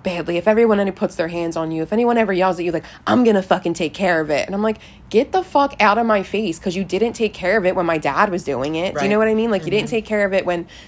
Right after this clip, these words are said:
Speaker 1: th-, my uncle's fucking doing it.
Speaker 2: Right.
Speaker 1: And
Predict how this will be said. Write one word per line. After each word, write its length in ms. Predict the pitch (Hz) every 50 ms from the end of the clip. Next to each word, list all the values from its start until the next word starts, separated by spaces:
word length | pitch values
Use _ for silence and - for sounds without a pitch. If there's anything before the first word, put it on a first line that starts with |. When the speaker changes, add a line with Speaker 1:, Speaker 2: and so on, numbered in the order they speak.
| - -
Speaker 1:
th-, 180 | - 190 226 214
my 140 | 202 180 - -
uncle's 400 | 147 175 214 - 196 175 175 -
fucking 400 | - 156 156 - - 156 156 151
doing 320 | 156 147 143 147 151 160
it. 180 | 175 185 190 -
Speaker 2:
Right. 320 | 151 151 160 160 139 - - -
Speaker 1:
And 260 | 220 233 233 220